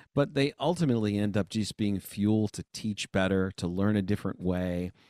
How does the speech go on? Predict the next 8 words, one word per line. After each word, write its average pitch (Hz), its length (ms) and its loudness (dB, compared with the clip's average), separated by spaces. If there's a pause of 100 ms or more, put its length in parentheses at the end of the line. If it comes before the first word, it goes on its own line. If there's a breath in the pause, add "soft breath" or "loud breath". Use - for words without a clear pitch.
(200 soft breath)
and 95 140 -4
to - 80 -6
turn 120 320 -2
it 107 80 2
around. 101 580 0
You 95 100 0
know, 92 260 2
our, 107 360 2